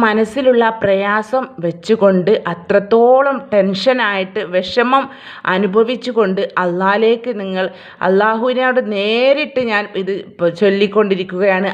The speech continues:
അങ്ങനത്തെ ഒരു മനസ്സ് നിങ്ങൾക്ക് വേണം. ഏ, പെട്ടെന്ന് മനസ്സിൽ, നിങ്ങളുടെ മനസ്സിൽ വല്ലാത്തൊരു പ്രയാസമുണ്ട്, ഏ, അങ്ങനെ സൂചിപ്പിക്കുക.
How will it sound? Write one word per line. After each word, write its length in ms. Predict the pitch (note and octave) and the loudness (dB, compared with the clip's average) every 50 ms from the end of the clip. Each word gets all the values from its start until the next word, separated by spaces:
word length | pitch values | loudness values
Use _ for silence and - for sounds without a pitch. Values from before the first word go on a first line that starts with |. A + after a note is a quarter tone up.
| F3 | -2
അങ്ങനത്തെ 440 | G#3+ A3 A#3+ C4 C4+ C4 C4 C4+ C#4+ C#4 B3+ | -4 -4 -4 -2 -2 -2 -2 0 2 2 2
ഒരു 100 | A3+ G#3+ G#3 | 2 2 0
മനസ്സ് 260 | F3+ E3+ F3+ E3+ - F#3 F#3 | 0 -2 -2 -4 -6 -6 -6
നിങ്ങൾക്ക് 340 | F3+ E3+ D#3+ D#3 D#3 - E3 D#3 | -6 -4 -4 -6 -6 -4 -2 0
വേണം. 240 | C#3+ C3+ C3+ B2 - - - - - - - - _ - - F#3 | 0 0 -2 -6 -10 -14 -20 -20 -20 -20 -20 -20 _ -2 0 2
ഏ, 20 | G3+ A3 A3+ - - - - - - | 2 2 0 -4 -10 -20 -8 -2 0
പെട്ടെന്ന് 380 | A3 G#3+ A3 A#3 A3+ C4 C4+ B3 A#3+ | 0 2 2 2 2 2 2 2 2
മനസ്സിൽ, 440 | A3+ G#3 A3 A3+ A3 - - A#3+ A#3 B3 A#3 G#3+ | 2 2 0 0 -2 -4 -4 0 0 0 0 0
നിങ്ങളുടെ 260 | G#3+ A3 A3 A#3+ B3 B3 A#3+ | 0 0 0 0 0 0 0
മനസ്സിൽ 340 | A3 G#3+ A3 A3 - B3+ A#3+ A#3 | 0 -2 -4 -6 -8 -6 -4 -2
വല്ലാത്തൊരു 440 | A3 A3 G#3+ G#3+ A3 G#3+ A#3 G#3+ A3+ - - | 0 2 2 2 0 0 -2 -4 -4 -2 0
പ്രയാസമുണ്ട്, 840 | G#3+ G#3+ A3 A3 A3 A3+ A#3 A#3 - C4+ A#3 G#3+ F3+ D3 B2+ - - _ _ _ _ _ _ _ _ _ _ _ _ _ - - | 0 2 2 2 2 0 0 -2 -2 -4 -4 -2 -4 -6 -8 -12 -18 _ _ _ _ _ _ _ _ _ _ _ _ _ -8 -6
ഏ, 40 | F#3 - - G3+ | -6 -4 -2 -2
അങ്ങനെ 240 | G#3+ G#3+ A3 A#3 A#3+ A#3 | -2 0 0 -2 -2 -2
സൂചിപ്പിക്കുക. 580 | A#3 A3 F#3+ E3 F#3 - F#3+ F#3+ F#3+ E3+ D#3+ | -2 -4 -4 -4 -8 -8 -10 -8 -4 -4 -4